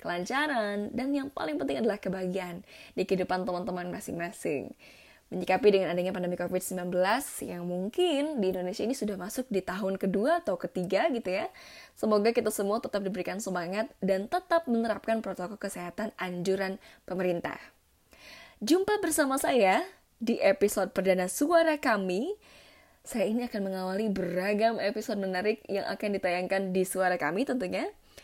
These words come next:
Tapi sebelum itu, tak kenal maka tak sayang. Izinkan saya memperkenalkan diri terlebih dahulu. Saya ini siapa sih?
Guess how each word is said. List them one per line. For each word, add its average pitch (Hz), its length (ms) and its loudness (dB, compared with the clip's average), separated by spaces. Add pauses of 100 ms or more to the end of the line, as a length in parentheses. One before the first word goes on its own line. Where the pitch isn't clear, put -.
(380)
Tapi 359 240 4
sebelum 254 400 4
itu, 294 320 -2
tak - 160 -6
kenal 262 320 -2
maka 202 160 -6
tak - 160 -10
sayang. 185 320 -2
Izinkan 285 640 4
saya 247 160 4
memperkenalkan 214 560 2
diri 196 160 2
terlebih 196 320 4
dahulu. 165 480 2 (320)
Saya - 240 -8
ini 381 240 2
siapa 403 480 6
sih? 220 320 6